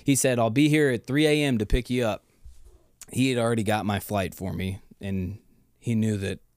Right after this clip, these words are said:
that was, I couldn't get out of that. I was definitely <clears throat> going. But the last thing I said to Jeremy and Shane was, "I hope you guys know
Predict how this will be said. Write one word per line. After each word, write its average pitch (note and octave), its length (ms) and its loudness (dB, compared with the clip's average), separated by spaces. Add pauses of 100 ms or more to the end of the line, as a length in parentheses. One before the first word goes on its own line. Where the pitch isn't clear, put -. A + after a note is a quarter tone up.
that G2+ 220 -4
was, F#2 360 -10 (120)
I G2 120 -6
couldn't F#2 400 -10 (220)
get F#2+ 140 -8
out F2 160 -6
of E2+ 60 -12
that. F2 320 -6
I F2+ 80 -8
was F2+ 140 -8
definitely G2+ 460 -6
<clears throat> G2+ 140 -8
going. G2+ 240 -4 (640)
But A2 120 -6
the G#2 80 -2
last A#2+ 280 0
thing B2 140 2
I A#2 100 2
said A2 200 0
to G#2+ 60 0
Jeremy A2 360 2
and G2+ 120 -2
Shane G#2 280 0
was, F#2+ 200 -6 (100)
"I A2+ 60 -4
hope B2 240 2
you C3+ 60 -2
guys B2+ 260 0
know B2+ 480 0